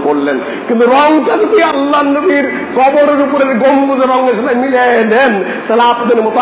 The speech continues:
আহাম্মক নির্বোধ আর দুনিয়ায় নাই। কেন? ওই রং আল্লাহও দেন নাই, ওই রং নবী সাল্লাল্লাহু আলাইহি ওয়াসাল্লাম দেন নাই। এতদিনে তুর্কি শাসকেরা কবরের উপর সবুজ রং দিছেন, বর্তমান শাসকরা যদি লাল রং দেন, তা আপনি কি করবেন? উপরে যদি টিন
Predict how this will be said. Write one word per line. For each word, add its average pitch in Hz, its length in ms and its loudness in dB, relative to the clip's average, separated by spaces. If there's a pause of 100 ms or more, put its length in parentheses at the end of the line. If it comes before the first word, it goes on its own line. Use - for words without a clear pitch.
(100)
আহাম্মক 320 480 0 (140)
নির্বোধ 226 460 2
আর 202 60 -2 (100)
দুনিয়ায় 202 440 0
নাই। 196 160 -4 (320)
কেন? 254 140 2 (180)
ওই 247 100 4 (100)
রং 233 100 2 (160)
আল্লাহও 233 400 2
দেন 277 140 4 (120)
নাই, 285 120 4 (360)
ওই 233 120 4 (100)
রং 254 80 4 (160)
নবী 247 180 2 (100)
সাল্লাল্লাহু 285 340 2
আলাইহি 277 140 0 (180)
ওয়াসাল্লাম 285 440 0
দেন 269 120 2 (120)
নাই। 311 100 2 (460)
এতদিনে 311 460 2 (100)
তুর্কি 359 340 2 (120)
শাসকেরা 262 520 0 (420)
কবরের 269 420 2
উপর 254 120 0 (120)
সবুজ 240 240 0 (100)
রং 233 80 0 (120)
দিছেন, 285 260 0 (320)
বর্তমান 302 380 0 (120)
শাসকরা 240 380 0
যদি 240 120 0 (100)
লাল 233 180 2 (140)
রং 214 100 0 (100)
দেন, 226 160 0
তা 214 140 -2
আপনি 196 200 -2
কি 190 160 -2
করবেন? 131 260 -2 (1400)
উপরে 226 200 2
যদি 254 200 -2
টিন 277 180 0